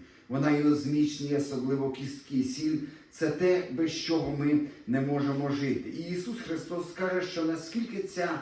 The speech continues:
важливо мати ці здорові християнські якості, які має сіль для нас у житті. Сіль —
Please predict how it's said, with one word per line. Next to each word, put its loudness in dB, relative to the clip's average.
важливо 4
мати 2
ці -2
здорові 4
християнські 0
якості, -2
які 0
має 2
сіль -2
для 0
нас 0
у -4
житті. -2
Сіль — 4